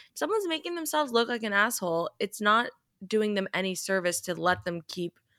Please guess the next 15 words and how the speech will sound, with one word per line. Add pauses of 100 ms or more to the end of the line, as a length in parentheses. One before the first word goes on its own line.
(220)
looking
like
an
asshole
and
not
say, (120)
"Listen, (160)
it's
not
the
best
move.
Like,
get,